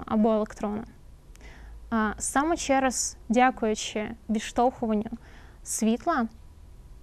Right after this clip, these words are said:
а, світло, котре відштовхується від предмету, котрий ми досліджуємо,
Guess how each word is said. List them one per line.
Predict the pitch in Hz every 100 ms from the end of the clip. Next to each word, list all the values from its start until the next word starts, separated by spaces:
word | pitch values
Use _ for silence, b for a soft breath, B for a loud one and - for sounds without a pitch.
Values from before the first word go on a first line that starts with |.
| -
а, | 220 214 214 226 233 -
світло, | - - 247 269 220
котре | - 233 247 233 -
відштовхується | 208 - - 240 - 220 -
від | 233
предмету, | - 226 208 226 220
котрий | - - 226
ми |
досліджуємо, | 220 - 302 - 262 214